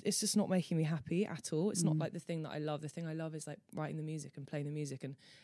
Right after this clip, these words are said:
Speaker 1: everything else was just, like, completely eclipsing that." Um, and it's, like, kind of, I feel like the universe, like, brought around a few things that made, like, forced us to stop. And, like,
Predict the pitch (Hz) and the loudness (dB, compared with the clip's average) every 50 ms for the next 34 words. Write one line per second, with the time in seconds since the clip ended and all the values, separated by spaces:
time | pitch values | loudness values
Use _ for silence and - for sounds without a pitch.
0 | - - 156 160 151 156 - 156 151 151 143 139 - - - 147 143 - - - | -6 -2 -2 0 0 -2 -4 -4 -4 -4 -4 -4 -6 -6 -4 -2 -2 -2 -2 -4
1 | - - 170 151 - 151 - 143 139 - - - - - - 127 123 104 95 104 | -6 -6 -6 -4 -4 -2 -2 -2 -2 -2 -4 -8 -6 -6 -6 -4 -4 -4 -4 -6
2 | - _ - - - - - - _ - 160 151 151 147 151 147 147 - - - | -8 _ -20 -20 -20 -20 -20 -14 _ -2 0 2 2 2 0 -2 -2 -4 -4 0
3 | 170 170 151 160 - 180 175 - - 185 175 165 160 160 - - 175 - - 185 | 0 0 2 2 2 2 2 2 2 2 2 2 0 -2 -6 -6 -6 -4 -2 0
4 | 185 - - 170 156 151 151 135 - 135 131 123 - - 127 - - 147 139 135 | 0 0 0 0 0 0 0 0 -2 -2 -2 -2 -4 -4 -6 -6 -4 -4 -2 0
5 | 135 131 131 131 131 135 131 - - 127 127 - 131 120 120 - - - - _ | 0 0 0 0 -2 -2 -4 -4 -6 -6 -4 -2 -2 -2 -2 -2 -2 -4 -8 _
6 | - - 143 143 139 135 127 - - 143 - - - - 135 131 - - - - | -6 -2 0 2 2 2 0 0 -2 -6 -6 -6 -6 -6 -6 -4 -4 -4 -4 -4
7 | - - - - - - 135 - - - - 131 135 127 127 - - - | -4 -6 -4 -4 -4 -4 -4 -6 -6 -8 -8 -6 -6 -6 -6 -8 -10 -14